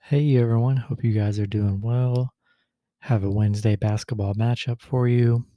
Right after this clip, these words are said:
between the Rutgers Scarlet Knights and Iowa Hawkeyes. Rutgers are eleven and six, eight, eight and one against the spread. Iowa Hawkeyes, thirteen and six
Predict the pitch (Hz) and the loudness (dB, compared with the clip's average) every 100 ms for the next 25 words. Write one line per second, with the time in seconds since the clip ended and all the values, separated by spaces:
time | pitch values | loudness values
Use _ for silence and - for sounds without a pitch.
0 | _ _ _ _ _ _ - 110 110 98 | _ _ _ _ _ _ -12 -4 -2 0
1 | 95 98 98 - 101 - 117 104 104 127 | 0 0 -2 -2 -4 -4 -2 0 0 0
2 | 123 131 131 - - - - 127 101 107 | 0 0 0 -4 -12 -12 -4 0 0 -2
3 | 107 101 101 107 117 135 - 143 143 139 | -2 -2 0 -2 -2 -4 -4 -2 0 -2
4 | 139 - _ _ _ _ _ _ _ - | -4 -12 _ _ _ _ _ _ _ 2
5 | 120 143 131 120 120 113 104 104 107 107 | 2 2 0 0 0 0 0 0 0 0
6 | 101 - 143 131 - - - - _ _ | -2 -4 -2 -2 -4 -12 -18 -20 _ _
7 | _ _ _ - 117 110 143 110 139 117 | _ _ _ -2 0 0 0 -2 0 -2
8 | 110 110 107 110 - 117 - - 127 127 | 0 -2 -2 -4 -4 -10 -6 -2 0 2
9 | 123 127 123 _ _ _ _ _ _ _ | 2 0 -4 _ _ _ _ _ _ _
10 | _ _ _ 110 107 101 101 104 110 120 | _ _ _ 0 2 2 -2 -4 -4 -2
11 | 110 107 - 113 110 - 113 107 - 117 | -2 -2 -4 -6 -6 0 0 0 -2 -4
12 | 113 - - - | -4 -8 -20 -20